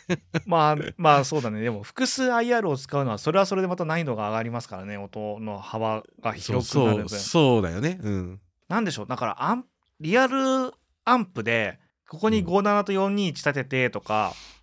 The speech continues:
Speaker 1: うん。うん。
Speaker 2: いくつかこう、おなじみの九マル六立ててみたいなのあるじゃないですか。
Speaker 1: うん。
Speaker 2: そのお約束みたいな。
Speaker 1: うん。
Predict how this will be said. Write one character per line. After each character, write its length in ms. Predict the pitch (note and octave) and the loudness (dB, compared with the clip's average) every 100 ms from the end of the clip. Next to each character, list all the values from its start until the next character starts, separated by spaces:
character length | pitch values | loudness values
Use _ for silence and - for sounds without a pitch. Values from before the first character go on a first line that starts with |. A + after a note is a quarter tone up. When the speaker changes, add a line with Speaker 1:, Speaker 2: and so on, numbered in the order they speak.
| _ - | _ -8
Speaker 1:
う 80 | |
ん。 0 | |
う 60 | A#2+ | -6
ん。 140 | F#2 D2+ | -6 -6
Speaker 2:
い 80 | A3 | -8
く 120 | G#3+ | -8
つ 100 | - | -8
か 100 | B2+ | -8
こ 140 | A#2+ | -4
う、 60 | A2 | -2
お 40 | |
な 140 | C3+ D3 | 0 0
じ 120 | D3 | 0
み 100 | D3 | -4
の 100 | C#3 | -4
九 180 | E3+ E3+ | 0 2
マ 140 | E3+ | 2
ル 80 | C#3 | 0
六 120 | B2 | -2
立 120 | - | -4
て 120 | B2 A2+ | -8 -4
て 100 | A#2 | -4
み 60 | |
た 60 | A2 | -2
い 20 | |
な 40 | A#2 | 0
の 40 | |
あ 20 | |
る 60 | D#3 | 0
じ 80 | G#2+ | 0
ゃ 40 | |
な 60 | F2+ | -10
い 40 | |
で 40 | |
す 80 | G2 | -16
か。 180 | - - _ - | -20 -20 _ -8
Speaker 1:
う 80 | B2+ | -4
ん。 200 | G2+ D#2 _ _ | -4 -6 _ _
Speaker 2:
そ 100 | B2 | -8
の 120 | A2 | -4
お 80 | A2 | 0
約 200 | B2 - | 0 0
束 220 | A#2 - A2 | -10 -8 -10
み 120 | G2 | -8
た 120 | G2 | -8
い 40 | |
な。 200 | F#2+ B2+ _ _ - | -8 -12 _ _ -10
Speaker 1:
う 80 | A2+ | -6
ん。 220 | G2+ E2 | -6 -8